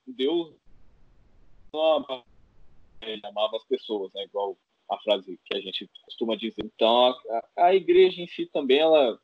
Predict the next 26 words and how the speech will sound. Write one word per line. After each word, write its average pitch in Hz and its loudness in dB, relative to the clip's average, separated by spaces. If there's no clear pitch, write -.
não 123 -12
vou 127 -4
mentir, 123 -6
ela 104 0
foi 110 -2
bem 110 -6
preconceituosa, 110 -4
né? 117 -2
Desde 139 2
o 117 0
do 113 -6
começo, 120 2
quando 110 -4
era 117 2
o 113 -4
topo 135 2
da 123 2
hierarquia, 113 2
né? 120 0
A 123 2
igreja 107 -4
católica. 117 -6
Até 233 2
hoje 196 8
mesmo, 160 -4
né, 123 -6